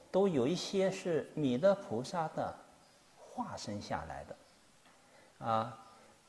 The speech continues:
比如梁武帝时候的富大士，啊，有迹象表明他是，啊，弥勒菩萨再来。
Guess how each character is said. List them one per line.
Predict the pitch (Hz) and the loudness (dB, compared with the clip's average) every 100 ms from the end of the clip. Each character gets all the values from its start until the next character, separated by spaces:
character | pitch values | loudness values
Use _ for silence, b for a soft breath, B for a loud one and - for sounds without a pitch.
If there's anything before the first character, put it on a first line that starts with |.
| - | -4
比 | 143 | 2
如 | 147 160 175 180 180 185 185 185 - | 4 6 6 6 4 4 2 0 2
梁 | 147 214 208 | 6 6 4
武 | 123 | 2
帝 | 247 | 2
时 | 196 - 131 | 2 2 2
候 | 160 143 | 4 4
的 | 120 113 | 6 4
富 | - 311 | 4 2
大 | 233 185 | 4 2
士， | - - - - - - - - - - - - | 0 -8 -10 -14 -20 -20 -20 -18 -16 -16 -20 -16
啊， | - 113 98 - b b b | -6 -4 -4 -6 b b b
有 | 135 120 120 120 123 - B B B - | 4 8 10 10 8 2 B B B -10
迹 | - 143 | 0 2
象 | 180 190 - | 6 4 6
表 | 117 92 | 2 2
明 | 104 123 - - - | 2 -2 -6 -16 -10
他 | - 151 | 0 0
是， | - 135 - - - - | 0 -4 -4 -14 -12 -2
啊， | 110 101 90 | 2 2 0
弥 | - 113 | -2 2
勒 | 127 | 2
菩 | 127 - | 2 -2
萨 | 90 107 - - - - - - | -4 -4 -4 -12 -20 -20 -20 -4
再 | - 98 | 0 0
来。 | 73 | 0